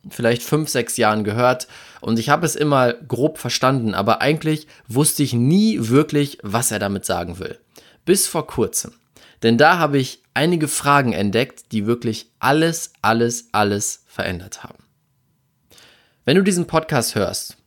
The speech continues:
dann gehst du wahrscheinlich, wie ich, davon aus, oder du bist gerade auf dem Weg dahin, dass alles in unendlicher Fülle da ist, dass alles zur Verfügung steht.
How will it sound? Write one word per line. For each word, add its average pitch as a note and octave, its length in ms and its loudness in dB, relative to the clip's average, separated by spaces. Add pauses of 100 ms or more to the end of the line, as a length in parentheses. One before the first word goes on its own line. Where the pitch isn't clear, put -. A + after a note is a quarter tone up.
(360)
dann A#2 160 2
gehst F3+ 220 2
du D#3 80 -4
wahrscheinlich, E3 680 0 (340)
wie B2+ 160 -4
ich, A3 240 -2
davon A2+ 300 -2
aus, G#2+ 280 0
oder C3 120 0
du C#3 80 0
bist F3 180 -2
gerade D3 180 0
auf C3+ 140 -4
dem B2 240 -2
Weg F3+ 240 0
dahin, A2 460 -4 (420)
dass C#3+ 500 -2
alles G3+ 460 2
in B2 220 -2
unendlicher D#3+ 800 0
Fülle B2+ 500 2
da G#2+ 220 -2
ist, - 320 -14 (180)
dass C3 240 -2
alles A3 340 2
zur F#3+ 200 2
Verfügung D#3 500 -4
steht. - 460 -10